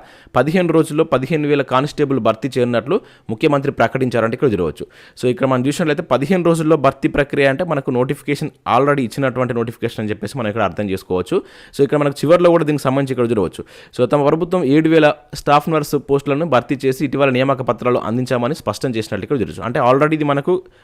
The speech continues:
బీఆర్ఎస్ గవర్నమెంట్ వచ్చిన నోటిఫికేషన్కి సంబంధించి మనకు రీసెంట్గా,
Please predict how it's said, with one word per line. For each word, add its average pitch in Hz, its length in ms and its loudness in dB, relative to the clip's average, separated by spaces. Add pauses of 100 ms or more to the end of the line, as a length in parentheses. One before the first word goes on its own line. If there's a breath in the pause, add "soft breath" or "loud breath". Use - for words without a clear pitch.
బీఆర్ఎస్ 139 380 2
గవర్నమెంట్ 135 380 2
వచ్చిన 123 220 -2
నోటిఫికేషన్కి 120 580 -4
సంబంధించి 117 320 -4
మనకు 135 160 -2
రీసెంట్గా, 131 480 0